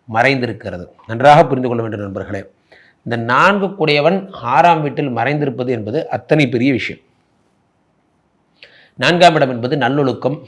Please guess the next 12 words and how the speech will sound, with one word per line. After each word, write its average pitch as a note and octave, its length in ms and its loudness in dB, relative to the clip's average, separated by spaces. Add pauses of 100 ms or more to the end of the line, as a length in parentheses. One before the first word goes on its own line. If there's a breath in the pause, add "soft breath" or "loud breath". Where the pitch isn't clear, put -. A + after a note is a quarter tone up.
(120 soft breath)
நான்காம் D3 440 2
இடம் B2 160 -4
என்பது A#2+ 400 -6
உயர்கல்வி B2+ 560 -4
எல்லாம். - 280 -4 (1160)
So, - 240 2
இந்த E3 120 2
நல்லொழுக்கம் E3+ 1080 4
ஆறாம் D3+ 460 4
இடத்துல B2+ 260 2
மறையும் A#2+ 320 4
பொழுது A2+ 500 2